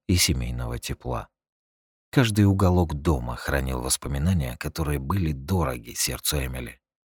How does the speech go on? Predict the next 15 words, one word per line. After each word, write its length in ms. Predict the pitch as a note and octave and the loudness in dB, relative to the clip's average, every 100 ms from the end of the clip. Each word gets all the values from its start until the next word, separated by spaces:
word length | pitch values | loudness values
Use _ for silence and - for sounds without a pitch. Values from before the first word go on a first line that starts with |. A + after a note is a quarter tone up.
| _ _ _ _ - | _ _ _ _ 0
В 80 | A#2+ | 4
доме 280 | G3 G3+ F3 | 4 4 4
всегда 340 | F3+ F3 G3 | 4 6 6
было 200 | G2+ D#2+ | 6 6
шумно 400 | - F3 C3+ E2+ | 6 6 8 6
и 40 | |
весело 480 | E2+ D3+ - F#2 F2+ - | 6 4 4 2 2 2
благодаря 460 | F2 A#2 E3+ G3 | 4 4 4 2
двум 240 | B2 C3 D3 | 2 4 6
младшим 420 | F#2+ A2+ A#2+ A2+ | 6 4 4 4
сестрам 480 | - A#2+ - A2 G2 | 4 2 4 4 4
Эмили — 340 | C2 G1+ G1+ _ - | 2 -4 -10 _ -2
Изабелле 640 | D2+ C#2 C2 D#3+ D#3 C#3 - | 2 2 2 2 2 0 -2
и 100 | E3 | 0
Кларе. 500 | - G#2+ A#1+ A#1 | 4 4 4 -2